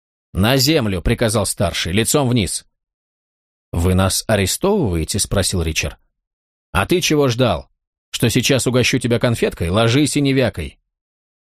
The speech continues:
Ричард не пошевелился. Полицейский подошёл поближе. "Я сказал на землю. Немедленно". Полицейские везде одинаковы, во всём мире.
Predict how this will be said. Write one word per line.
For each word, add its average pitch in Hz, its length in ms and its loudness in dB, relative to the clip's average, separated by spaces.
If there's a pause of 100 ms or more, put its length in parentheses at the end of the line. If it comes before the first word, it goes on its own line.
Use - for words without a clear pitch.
(100)
Ричард 117 380 2
не 127 120 2
пошевелился. 127 800 -2 (840)
Полицейский 113 480 0
подошёл 123 380 0
поближе. 117 520 0 (720)
"Я 90 220 2
сказал 120 400 2
на 117 140 2
землю. 107 440 -2 (220)
Немедленно". 104 640 0 (1200)
Полицейские 170 720 0
везде 165 420 2
одинаковы, 95 640 0
во 104 140 0
всём 131 260 2
мире. 120 320 0